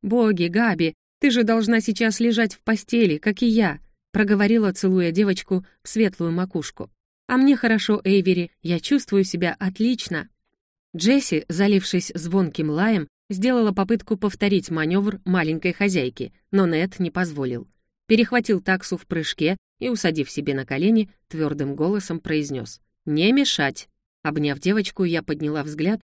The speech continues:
и встретила ответный, принадлежавший леди-дракону. Джоанна Беррил распрямила и без того ровную спину, затем произнесла: «Надеюсь, вы чувствуете себя хорошо, леди Эйвери».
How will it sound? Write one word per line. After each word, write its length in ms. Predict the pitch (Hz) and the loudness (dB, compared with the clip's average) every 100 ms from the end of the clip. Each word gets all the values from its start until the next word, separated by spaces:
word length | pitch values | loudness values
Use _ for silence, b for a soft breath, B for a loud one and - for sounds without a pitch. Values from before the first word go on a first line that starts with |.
| _ | _
и 100 | 185 | -2
встретила 500 | 190 220 233 226 220 | 0 0 0 0 0
ответный, 540 | 220 233 190 - 127 - _ | 0 0 -2 -4 -10 -14 _
принадлежавший 960 | 147 156 139 147 139 151 185 - 214 - - | -2 0 0 -2 -2 -2 -4 -2 -4 -6 -4
леди-дракону. 880 | 147 131 143 143 135 120 123 113 - _ _ _ - | -2 0 -2 -4 -6 -6 -10 -12 -16 _ _ _ -6
Джоанна 380 | 170 190 170 151 | 0 0 0 -2
Беррил 420 | 151 214 220 214 | 2 2 2 0
распрямила 600 | 190 185 - 175 180 202 | 0 -2 -2 0 2 2
и 60 | 185 | 2
без 200 | 170 - | -2 -2
того 240 | 175 170 | -2 -2
ровную 320 | 151 143 139 | -2 -4 -6
спину, 440 | 127 - 147 196 233 _ | -8 -6 -2 0 -2 _
затем 560 | 190 165 131 160 190 190 | -4 -2 -2 -2 -2 -2
произнесла: 680 | - 151 131 139 123 131 117 - _ _ _ _ _ | -4 -4 -2 -6 -8 -10 -12 -14 _ _ _ _ _
«Надеюсь, 480 | 196 202 208 240 - | 4 4 6 4 2
вы 100 | 226 | 0
чувствуете 540 | - 240 - 208 196 | 2 -2 0 2 2
себя 280 | 190 202 196 | 0 2 0
хорошо, 460 | 190 175 160 - 247 | 0 0 0 0 2
леди 360 | 220 143 156 - | 2 2 0 0
Эйвери». 500 | 156 143 147 139 | 0 0 -2 -2